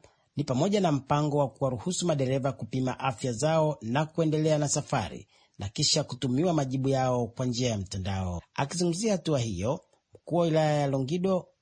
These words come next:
iliyoko mpakani mwa Tanzania na Kenya katika eneo la Namanga, Bwana Frank Mwaisumbe, amesema kwa sasa malori yameanza kupita pande zote, yaani Tanzania na Kenya.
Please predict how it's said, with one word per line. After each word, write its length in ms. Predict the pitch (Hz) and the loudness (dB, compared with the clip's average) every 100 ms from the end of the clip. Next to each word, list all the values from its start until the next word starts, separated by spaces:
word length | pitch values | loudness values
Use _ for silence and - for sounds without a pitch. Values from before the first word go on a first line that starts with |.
| - | -4
iliyoko 540 | 147 143 143 135 147 | 0 2 2 2 0
mpakani 640 | 139 127 127 - 151 180 | 0 0 -2 0 2 2
mwa 140 | 170 147 | 2 0
Tanzania 580 | - 135 131 135 135 127 | 0 -2 0 0 0 0
na 100 | 123 | -2
Kenya 380 | - 160 165 | 0 2 2
katika 400 | 156 - - - | 0 -6 -8 -2
eneo 180 | 127 127 | 0 0
la 100 | 120 | 0
Namanga, 440 | 113 113 151 175 165 | 0 0 0 0 0
Bwana 200 | 147 131 | 0 0
Frank 340 | - 131 110 | -2 -2 -2
Mwaisumbe, 680 | 110 98 - 160 139 123 113 - - - _ - | -2 -2 0 0 2 0 -2 -10 -20 -20 _ -2
amesema 360 | 143 147 202 | 0 0 0
kwa 140 | 175 151 | 0 0
sasa 480 | 156 151 156 147 151 _ - - | 2 2 2 0 -2 _ -20 -12
malori 440 | 82 82 131 151 | -6 0 2 4
yameanza 500 | 151 143 143 156 170 | 4 4 4 4 2
kupita 520 | 170 147 - 147 151 131 | -2 -4 -2 0 0 -2
pande 360 | - 135 131 | -2 0 0
zote, 500 | 120 175 175 160 143 - - - | 2 0 2 0 0 -4 -20 -8
yaani 360 | 101 120 143 143 | -2 0 0 0
Tanzania 560 | 139 135 135 135 127 | 0 0 2 2 2
na 100 | 101 | -2
Kenya. 540 | 98 110 101 95 82 | -4 -4 -2 -2 -4